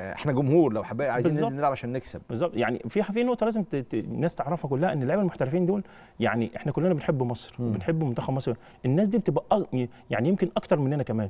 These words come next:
Speaker 1: مم.
Speaker 2: بيحبوا ان يرفعوا اسم مصر،
Speaker 1: مم.
Speaker 2: لكن ان، ان حد ينتقد وانتقاد سلبي اكيد بيأثر، بيأثر على صلاح. هو اثر عليه فتره كبيره جدًا، لكن احنا شفنا، يعني ممكن الحاجات اللي اثرت عليه كمان ان هو منت-، آه، الجمهور المصري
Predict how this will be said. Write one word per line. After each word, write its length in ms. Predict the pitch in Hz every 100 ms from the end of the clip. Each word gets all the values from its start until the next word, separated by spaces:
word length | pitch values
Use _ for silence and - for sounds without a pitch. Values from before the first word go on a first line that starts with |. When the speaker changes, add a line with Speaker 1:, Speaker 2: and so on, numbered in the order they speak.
| -
Speaker 1:
مم. 80 | 104
Speaker 2:
بيحبوا 340 | 92 175 165
ان 60 | 127
يرفعوا 320 | - 131 127
اسم 160 | -
مصر، 240 | 101 95 - -
Speaker 1:
مم. 180 | 107 98 123
Speaker 2:
لكن 400 | 139 - 180 143
ان، 200 | 127 117
ان 320 | 110 113 107 101
حد 340 | 208 175 123
ينتقد 520 | 120 107 190 - 98 - - -
وانتقاد 380 | 107 123 170 -
سلبي 300 | 196 202 -
اكيد 240 | 123 185
بيأثر، 480 | 143 147 - 107 110 117
بيأثر 360 | 123 143 117
على 100 | 104
صلاح. 260 | - 104 - - -
هو 120 | 135
اثر 160 | 196 131
عليه 160 | 127 160
فتره 400 | 175 143 113 - -
كبيره 200 | 117 139
جدًا، 300 | 143 160 196 - - 147
لكن 240 | 202 190
احنا 160 | - 170
شفنا، 380 | 247 220 202 - - - -
يعني 420 | 120 95 98 - -
ممكن 180 | 214 294
الحاجات 220 | - 247
اللي 100 | -
اثرت 240 | - 214 185
عليه 120 | 196
كمان 220 | 214 196 -
ان 160 | 147 139
هو 320 | 165 262 180 -
منت-، 260 | 131 123 147
آه، 440 | 127 120 110 104
الجمهور 320 | 110 123 180 247
المصري 420 | 214 220 110